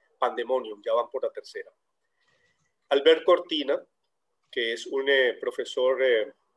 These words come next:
de la Universidad en Barcelona, Humanos o posthuma-, o Posthumanos, eh, Rafael Monterde, eh, con la Caverna Digital, y ha hecho una magnífica tesis doctoral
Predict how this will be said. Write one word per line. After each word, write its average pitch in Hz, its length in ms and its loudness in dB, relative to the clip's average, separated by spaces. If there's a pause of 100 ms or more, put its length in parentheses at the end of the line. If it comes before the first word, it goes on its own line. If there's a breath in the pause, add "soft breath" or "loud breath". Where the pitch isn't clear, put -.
(100)
de 120 120 -4
la 104 340 -2
Universidad 110 640 -8
en 127 80 -8
Barcelona, 151 600 0 (720)
Humanos 131 440 0
o 165 80 0
posthuma-, 160 520 -4
o 127 200 -2
Posthumanos, 151 1120 -4 (920)
eh, 135 220 4
Rafael 139 400 4
Monterde, 151 760 2 (880)
eh, 120 240 -4
con 127 200 -2
la 117 260 2
Caverna 131 360 4
Digital, 131 580 -2 (600)
y 117 100 -4
ha 117 100 2
hecho 135 340 0
una 135 320 2
magnífica 120 840 -6
tesis 139 520 -8
doctoral 131 640 -2